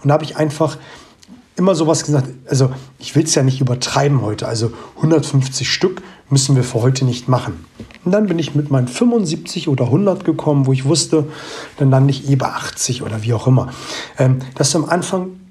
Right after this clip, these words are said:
irgendwo, wo es möglich ist, eine hohe Zi-, hohe Zahl einstreust.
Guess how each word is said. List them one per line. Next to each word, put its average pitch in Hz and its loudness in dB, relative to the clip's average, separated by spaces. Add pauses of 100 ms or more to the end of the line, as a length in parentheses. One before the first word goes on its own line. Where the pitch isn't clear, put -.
(260)
irgendwo, 196 2
wo 139 4
es 143 -2
möglich 180 2
ist, 185 0 (240)
eine 143 2
hohe 160 4
Zi-, - -8 (160)
hohe 160 4
Zahl 147 2 (880)
einstreust. - -4